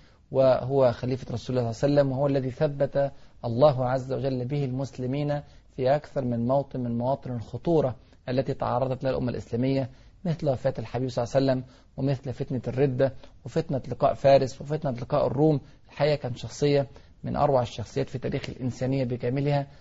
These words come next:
ويكفي أنه خير من وطئ الأرض بعد الأنبياء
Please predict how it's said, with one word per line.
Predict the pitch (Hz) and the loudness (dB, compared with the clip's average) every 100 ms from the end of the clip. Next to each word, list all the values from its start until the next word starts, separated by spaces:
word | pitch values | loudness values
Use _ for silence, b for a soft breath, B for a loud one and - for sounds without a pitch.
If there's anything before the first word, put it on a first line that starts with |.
| b - | b -4
ويكفي | 127 151 156 - 117 | 0 2 0 -4 -2
أنه | 123 131 | 0 -2
خير | 123 151 143 135 | 0 2 2 2
من | 120 120 | -2 -2
وطئ | 120 143 - - | 0 0 0 -6
الأرض | 120 135 139 123 123 | -6 0 0 0 -2
بعد | 131 123 117 | -2 -2 -4
الأنبياء | 104 110 110 123 120 | -6 -4 -2 0 0